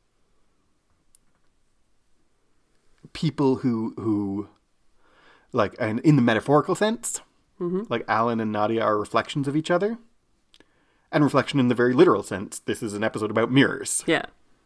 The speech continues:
Speaker 1: Right?
Speaker 2: Mm-hmm.
Speaker 1: Alan asks Ruth why Nadia's mother smashed the mirrors. And what does she say? I don't remember her exact line. Do you?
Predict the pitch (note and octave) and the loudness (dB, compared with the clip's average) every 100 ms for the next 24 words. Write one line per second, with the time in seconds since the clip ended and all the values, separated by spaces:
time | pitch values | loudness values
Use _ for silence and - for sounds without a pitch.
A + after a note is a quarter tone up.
0 | _ - G#2+ C3+ - - - E3 E3 D#3+ | _ -2 0 0 -2 -14 0 4 4 2
1 | - - _ _ _ _ _ _ _ _ | -2 -16 _ _ _ _ _ _ _ _
2 | _ F3 G3 F#3 D#3 D#3+ - - - - | _ -2 0 0 -2 -2 -8 -12 -16 -18
3 | - _ _ B2 B2+ C3 A2+ - - G2+ | -20 _ _ -2 2 2 0 -10 -20 -2
4 | G2+ G2 G2+ G2+ F#2+ F#2+ F#2 - _ _ | 2 2 2 -2 -2 -4 -6 -12 _ _
5 | - G#2 F#2+ F#2+ F#2 G#2+ F#2+ F#2+ F#2 F2 | -8 -4 -4 -4 -6 -8 -6 -4 -6 -8
6 | - - A2 G#2 - - G2 G2 G#2 - | -12 -6 -2 -2 -4 -8 -6 -2 -2 -4
7 | - - - - _ _ _ _ _ _ | -10 -14 -16 -16 _ _ _ _ _ _
8 | _ _ _ _ _ _ _ _ A2 G#2+ | _ _ _ _ _ _ _ _ -6 -2
9 | A#2 - A2 - G2 G2+ - A#2 - _ | -2 -4 -8 -8 -8 -6 -8 -12 -20 _
10 | _ _ _ _ _ _ _ _ _ _ | _ _ _ _ _ _ _ _ _ _
11 | _ _ _ _ _ _ - A2 G2+ A2 | _ _ _ _ _ _ -16 -12 -8 -6
12 | A2+ A#2 - G2+ G2 F#2+ G2 - G2 F#2+ | -6 -6 -4 -6 -4 -4 -4 -4 -4 -4
13 | F#2 - - D#3+ _ _ _ _ - G#2+ | -4 -8 -12 -14 _ _ _ _ -14 -6
14 | G#2 C#3 G3 | -2 -2 -4